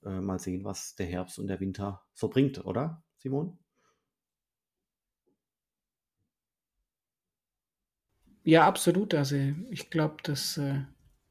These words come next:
Speaker 2: Kryptojahr bleibt spannend, auch wenn gerade Sommerloch und Kryptowinter ist. Äh, ich kann bei mir sagen, es ist nicht minder spannend gerade, äh, im Arbeitsalltag. Ähm, und wenn ihr auch Themenvorschläge nochmal habt, immer gerne her damit.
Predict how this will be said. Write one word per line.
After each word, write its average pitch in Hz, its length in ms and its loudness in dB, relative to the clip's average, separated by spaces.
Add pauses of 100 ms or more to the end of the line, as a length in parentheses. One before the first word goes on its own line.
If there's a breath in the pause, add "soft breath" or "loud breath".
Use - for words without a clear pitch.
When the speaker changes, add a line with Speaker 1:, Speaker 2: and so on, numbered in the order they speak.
(140)
Speaker 2:
Kryptojahr 156 480 4
bleibt 151 380 0
spannend, 156 460 2
auch 143 180 -2
wenn 147 120 4
gerade 143 380 2 (380 loud breath)
Sommerloch 160 480 12
und 175 160 12
Kryptowinter 165 580 10
ist. - 380 2
Äh, 139 180 6
ich 135 120 0
kann 151 280 4
bei 151 100 2
mir 160 140 8
sagen, 147 420 4
es 147 140 -4
ist 147 140 0
nicht 160 300 2
minder 160 280 8
spannend 151 500 2
gerade, 160 440 2 (640 loud breath)
äh, 147 180 4
im 143 140 4
Arbeitsalltag. 160 920 0 (840 loud breath)
Ähm, 139 600 2
und 139 400 -2
wenn 139 160 2
ihr 147 200 0
auch 147 80 -4
Themenvorschläge 143 720 -2
nochmal 139 260 2
habt, 180 240 -6
immer 147 240 2
gerne 135 180 0
her 135 140 4
damit. 156 400 0